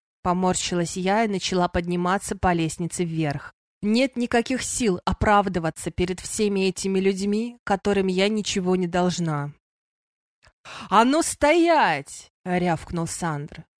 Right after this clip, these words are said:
И столько власти и силы проскользнуло в его голосе, что я остановилась как вкопанная прямо посреди лестницы. Сандр быстро поднялся по ступенькам, схватил меня под локоть и потащил на второй этаж.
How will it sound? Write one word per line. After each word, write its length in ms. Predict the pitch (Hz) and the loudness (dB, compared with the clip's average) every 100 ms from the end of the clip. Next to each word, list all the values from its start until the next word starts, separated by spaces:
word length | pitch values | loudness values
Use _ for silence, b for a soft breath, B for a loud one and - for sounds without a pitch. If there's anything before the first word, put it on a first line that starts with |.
| _ B 214 | _ B -4
И 80 | 208 | -4
столько 500 | - 262 262 - 233 | 0 2 2 4 2
власти 540 | 226 226 247 247 - | 4 4 4 0 -4
и 80 | 220 | -4
силы 460 | - - 240 262 208 | -4 -2 0 0 0
проскользнуло 800 | 185 185 - 202 202 220 233 214 | -2 -4 0 0 2 0 2 2
в 20 | |
его 300 | 190 196 202 | 0 0 0
голосе, 720 | 185 220 254 214 - 160 175 B B | 2 2 2 0 -4 -10 -10 B B
что 240 | - - 254 | -6 2 2
я 220 | 262 285 | 4 4
остановилась 720 | 277 - 247 247 262 254 240 | 2 0 2 4 4 2 2
как 180 | - - | -2 -4
вкопанная 840 | - - 247 226 185 185 185 190 | -8 0 4 4 2 2 2 0
прямо 400 | - 208 254 240 | 2 0 0 -2
посреди 520 | 208 190 190 190 208 | -2 -4 -2 -2 0
лестницы. 800 | 196 175 - 160 151 - 95 202 - - | 2 2 0 -6 -10 -10 -12 -14 -16 -8
Сандр 580 | - 240 240 247 220 | 0 4 4 2 -2
быстро 440 | 196 240 285 - 233 | -2 -2 -2 -2 0
поднялся 600 | 220 214 220 226 - 196 | 2 2 2 2 0 -2
по 140 | - | -2
ступенькам, 840 | 180 - 190 214 233 247 175 156 151 | -4 -4 -4 -2 -2 -2 -6 -6 -6
схватил 600 | - - 208 214 247 220 | -6 2 2 2 0 0
меня 240 | 196 196 | 0 0
под 260 | - 196 190 | 0 0 2
локоть 520 | 226 262 - 247 - | 2 2 0 -8 -8
и 80 | 226 | -6
потащил 600 | - 208 190 - - 214 | -2 0 0 0 0 0
на 120 | 208 | 0
второй 460 | 190 - 196 196 202 | -2 -2 2 2 2
этаж. 500 | - 175 151 - | 0 0 0 -4